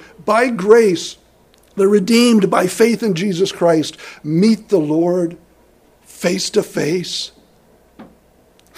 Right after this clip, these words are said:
We will behold the one who bled and died for us. We will be eternally free from the presence of sin, free from Satan,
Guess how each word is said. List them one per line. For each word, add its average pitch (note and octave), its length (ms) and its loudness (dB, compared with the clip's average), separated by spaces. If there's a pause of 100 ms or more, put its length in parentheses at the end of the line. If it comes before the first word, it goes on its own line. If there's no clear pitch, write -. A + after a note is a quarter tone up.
(280)
We A3 120 0
will B3 120 0
behold A3+ 640 4
the G#3 80 4
one F3 500 -4 (760)
who G#3+ 160 -4
bled A3 460 4
and B3 320 -2
died A#3 400 2
for F3 240 -2
us. D#3+ 420 -8 (1400)
We G3+ 100 2
will A#3+ 120 4
be B3 160 2
eternally C#4 840 6
free C4 600 2
from - 400 0
the A#3 80 6
presence A#3+ 560 0
of A3 120 -2
sin, A3 520 -6 (760)
free D4+ 380 6
from A#3+ 200 0
Satan, G#3+ 600 0